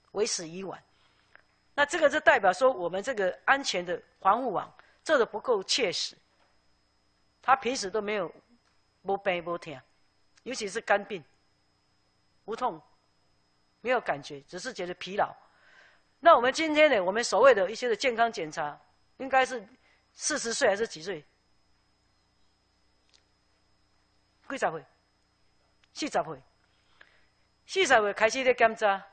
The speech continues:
啊，谁要检查这方面，我们是为什么会落掉？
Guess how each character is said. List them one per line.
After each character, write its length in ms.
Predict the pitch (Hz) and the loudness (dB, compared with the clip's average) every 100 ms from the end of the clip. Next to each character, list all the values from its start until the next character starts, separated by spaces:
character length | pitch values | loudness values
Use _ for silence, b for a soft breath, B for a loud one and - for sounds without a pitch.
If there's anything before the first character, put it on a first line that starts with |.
| _ _ | _ _
啊， 80 | 262 | -4
谁 140 | - | 2
要 80 | 240 | 2
检 200 | 240 226 | 4 2
查 200 | 220 208 208 | 4 0 0
这 160 | - 233 | -6 -6
方 100 | 185 | -6
面， 220 | 175 165 - _ _ | -8 -12 -16 _ _
我 100 | - | -14
们 140 | 156 175 | -10 -8
是 140 | 226 | -8
为 100 | 196 | -8
什 140 | 160 | -10
么 100 | 151 | -12
会 140 | 170 180 | -10 -10
落 180 | 180 151 | -10 -10
掉？ 220 | 160 | -12